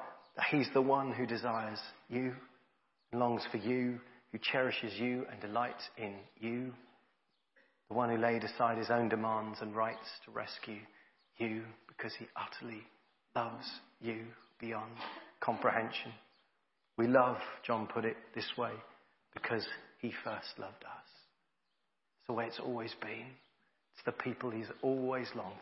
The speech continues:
for. And when we love God like this, folks, his love compels us to change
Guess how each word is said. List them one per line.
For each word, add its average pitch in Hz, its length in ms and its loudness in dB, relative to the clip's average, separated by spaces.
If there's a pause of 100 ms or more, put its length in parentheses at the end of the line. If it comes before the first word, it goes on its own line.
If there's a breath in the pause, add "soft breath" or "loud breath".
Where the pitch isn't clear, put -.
for. - 80 -18 (2500)
And 117 80 4
when 113 100 6
we 113 80 4
love 127 240 8
God 113 160 4
like 110 220 6
this, 117 120 -2 (140)
folks, 113 300 0 (1400)
his 113 120 0
love 117 240 6
compels 113 460 0
us - 240 -6 (1500)
to - 220 0
change 120 320 4